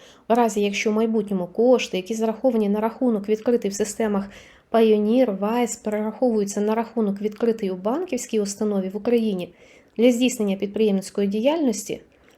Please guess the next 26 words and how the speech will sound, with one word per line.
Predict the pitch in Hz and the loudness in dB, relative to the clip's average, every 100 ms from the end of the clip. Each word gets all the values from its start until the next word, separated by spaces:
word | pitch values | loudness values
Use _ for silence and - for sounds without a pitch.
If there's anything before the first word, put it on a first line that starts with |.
| _ | _
впродовж | - 214 233 220 | -2 2 2 2
звітного | 226 196 196 196 | 0 0 -2 0
періоду, | 196 220 190 180 196 | 2 2 2 0 -2
але | 208 214 | -2 2
не | 226 | 2
пізніше | 226 233 226 202 - - 185 - _ | 2 -2 0 -2 -2 -8 -12 -16 _
річного, | 202 214 - 208 170 190 202 _ - - _ | -6 -4 -2 -2 -4 -8 -16 _ -20 -20 _
такі | - 208 208 | -6 -2 -2
кошти, | 208 330 - 269 262 - _ _ _ _ _ _ - | -2 -4 0 0 0 -8 _ _ _ _ _ _ -12
е, | 190 185 180 180 | -8 -6 -6 -8
включаються | - 240 240 - 208 180 170 - | -2 0 0 0 0 -2 -4 -4
до | 190 214 | 0 0
доходу | 190 190 - 190 196 | -2 -6 -4 -2 -4
фопа, | 202 254 330 330 277 - - _ | -2 0 2 2 -4 -6 -20 _
платника | 247 240 240 240 | -2 0 0 0
єдиного | 233 214 226 220 | 0 2 0 0
податку, | 208 214 220 - 208 | -2 -4 -4 -4 -10
та | 202 269 302 | -2 0 0
оподатковуються | 220 202 190 196 233 233 247 247 - 254 - _ _ | -4 -4 -6 -2 2 2 2 0 -2 -4 -8 _ _
єдиним | 202 196 208 220 | -2 0 0 0
податком. | 220 214 185 - - 180 185 _ _ _ _ - _ | 0 -2 -2 -4 -10 -12 -12 _ _ _ _ -20 _
Були | - 202 226 175 | -6 0 0 0
дійсно | 180 196 202 | -2 -2 -2
такі | 196 208 214 | -2 -2 0
роз'яснення, | 226 254 330 349 277 254 247 | 2 2 2 2 2 2 2
змінила | 214 226 233 208 185 | -2 2 2 2 -2